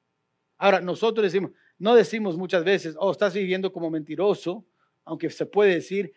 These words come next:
decimos mejor, "Estás viviendo como un hipócrita", ¿no? Dices una cosa, haces otra cosa, estás mintiendo, ¿no?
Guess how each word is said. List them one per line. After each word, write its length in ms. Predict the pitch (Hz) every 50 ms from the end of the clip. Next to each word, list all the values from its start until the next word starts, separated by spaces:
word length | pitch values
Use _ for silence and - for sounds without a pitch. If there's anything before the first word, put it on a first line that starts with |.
| _ _
decimos 480 | 185 165 147 - 196 208 202 170 156 170 - _ _
mejor, 540 | - 170 165 151 147 214 220 190 185 147 - _ _ _ _ _
"Estás 180 | _ - - 170
viviendo 360 | 208 190 180 185 190 185 165
como 220 | - 165 160 156
un 340 | 165 170 170 180 190 180 - _ _ _ _
hipócrita", 640 | 160 151 - 196 175 - - 147 123 - - 120 127
¿no? 200 | 151 180 190 - _ _ _ _ _ _ _ _ _ _ _ _ _ _ _ _ _ _ _ _ _ _ _ _ _ _ _ _
Dices 420 | 170 165 220 262 233 - 262 - 214
una 240 | 247 233 220 202
cosa, 300 | - 233 226 220 220 226
haces 400 | 196 - 208 208 202 202 175 -
otra 240 | 202 185 - 185 170
cosa, 240 | - 226 202 - 185
estás 260 | 143 - 226 208 -
mintiendo, 800 | 202 202 180 160 147 - - 220 208 202 190 170 143 127 - - _ _ _
¿no? 120 | - -